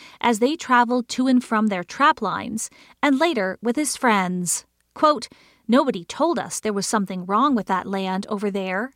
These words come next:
he says. The government ran ads in the Yellowknife newspaper warning about the arsenic throughout the nineteen fifties, but the ads appeared in English only. Few, if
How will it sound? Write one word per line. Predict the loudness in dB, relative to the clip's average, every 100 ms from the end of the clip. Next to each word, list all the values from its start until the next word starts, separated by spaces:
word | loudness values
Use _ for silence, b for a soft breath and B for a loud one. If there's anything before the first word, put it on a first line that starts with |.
| _
he | -6 -4
says. | -2 -2 -2 -2 -6 -10 _ _ _ _ B B B B
The | -2
government | 4 4 4 -2 -4
ran | 0 2 0 0
ads | -2 -2 -4 -4
in | -2
the | 0
Yellowknife | 0 2 2 2 0 -2
newspaper | -2 -2 -4 -8 -8 -8 -10 B B -2
warning | 2 4 2 -2
about | -4 -2 0
the | -2 -2
arsenic | -2 -2 -4 -8 -10
throughout | -8 0 2 2
the | 2
nineteen | 0 0 -2 -2 -2
fifties, | -2 -4 -4 -14 -8 -10 B B B
but | -4 -4
the | -2
ads | 0 2 0 -2
appeared | -10 -6 -2 0 0
in | -2 -2 0
English | 0 2 -2 -4
only. | -4 0 0 -2 -8 -12 b b b
Few, | -8 -2 2 2 0
if | -4